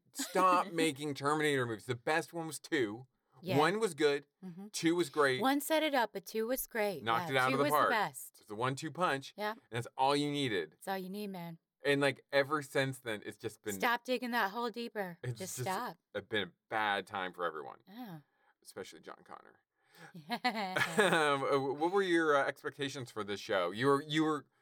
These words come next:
Speaker 1: you were kind of sitting there smug a bit. You were like, "Mm-hmm, mm-hmm."
Speaker 2: Mm-hmm. A supposedly feminist, in quotes,
Speaker 1: <laughs>
Speaker 2: boss show about women fighting to own their own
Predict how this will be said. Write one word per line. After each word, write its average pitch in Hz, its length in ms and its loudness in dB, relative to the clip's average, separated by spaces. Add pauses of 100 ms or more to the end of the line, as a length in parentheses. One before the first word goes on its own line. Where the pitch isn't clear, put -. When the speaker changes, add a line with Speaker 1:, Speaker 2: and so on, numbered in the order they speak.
(360)
Speaker 1:
you 139 140 0
were 147 80 0
kind 170 240 -4
of 139 80 -6
sitting 151 480 -4
there 123 160 0
smug 143 600 -6 (560)
a 113 80 -2
bit. 95 280 0 (200)
You 101 100 -16
were 107 80 -2
like, 101 160 0
"Mm-hmm, 127 260 -4
mm-hmm." 147 440 -10
Speaker 2:
Mm-hmm. 131 380 -8 (640)
A 202 80 -10
supposedly 214 1000 -2 (400)
feminist, 185 840 -8 (200)
in 160 240 -14
quotes, 151 380 -12 (140)
Speaker 1:
<laughs> - 360 -20
Speaker 2:
boss 170 580 -2
show 147 580 -12 (380)
about 185 360 0
women 208 340 -4
fighting 180 460 -4
to 165 260 -6
own 180 140 -8
their 165 160 -10
own 165 200 -10